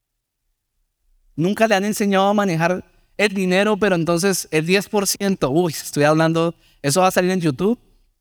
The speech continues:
Van a estar felices los dueños de YouTube, eh, <laughs> yo compartiendo eso.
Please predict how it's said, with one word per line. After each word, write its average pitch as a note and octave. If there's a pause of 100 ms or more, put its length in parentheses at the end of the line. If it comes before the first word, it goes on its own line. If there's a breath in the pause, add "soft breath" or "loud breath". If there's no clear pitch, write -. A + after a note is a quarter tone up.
(1120)
Van C#3
a D#3
estar D#3
felices E3
los C#3
dueños D3+
de D#3+
YouTube, C3
eh, C3+
<laughs> -
yo C3
compartiendo B2+
eso. -